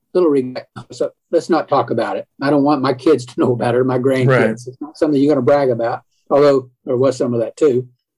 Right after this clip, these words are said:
Speaker 1: as there is today even. But you have in the black community fear that it could happen again. John, John Hope Franklin brought this message to our first meeting, and he says, and he grew up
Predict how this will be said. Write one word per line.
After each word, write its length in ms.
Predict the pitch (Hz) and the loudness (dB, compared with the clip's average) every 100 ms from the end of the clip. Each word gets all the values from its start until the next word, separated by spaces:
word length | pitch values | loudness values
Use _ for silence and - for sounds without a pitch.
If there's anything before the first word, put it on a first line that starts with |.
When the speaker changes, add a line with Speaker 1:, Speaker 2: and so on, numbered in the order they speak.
| _ 127 | _ -4
Speaker 1:
as 140 | 127 | 0
there 120 | 123 | 2
is 180 | 127 120 | 2 0
today 380 | 117 120 139 113 | -2 0 0 0
even. 340 | 113 120 127 - _ | -2 -4 -8 -12 _
But 340 | 160 196 147 - _ _ _ - | 2 2 0 -8 _ _ _ -2
you 180 | 151 156 | 0 4
have 180 | 151 | 2
in 60 | 151 | 2
the 80 | 147 | 0
black 280 | 185 233 - | -2 -2 -6
community 520 | 170 131 101 - _ _ _ | -6 -4 -8 -16 _ _ _
fear 280 | 170 180 185 | 4 6 6
that 180 | 160 147 | 2 2
it 120 | 151 | 0
could 160 | - 127 | 0 -2
happen 340 | 135 127 131 | -2 -4 -2
again. 300 | 127 113 95 - 131 | -2 -2 -4 -8 -2
John, 280 | 147 165 170 147 | 0 0 0 0
John 180 | 175 | 0
Hope 200 | 165 175 | 0 -4
Franklin 400 | - 160 - 113 113 | -4 -4 -6 -16 -4
brought 320 | 139 147 - - | 0 0 -4 -4
this 260 | 147 170 143 | -4 -2 -4
message 440 | 131 123 117 - | -6 -6 -8 -2
to 120 | 131 | 0
our 120 | 120 | 0
first 300 | 117 160 160 | 2 0 0
meeting, 320 | 147 135 101 - _ _ _ | -2 -2 -4 -12 _ _ _
and 80 | 151 | 0
he 60 | 180 | 2
says, 360 | - 147 123 - | 2 0 0 -4
and 120 | 143 | -2
he 80 | 202 | 2
grew 200 | 202 208 | 2 2
up 200 | 208 | 0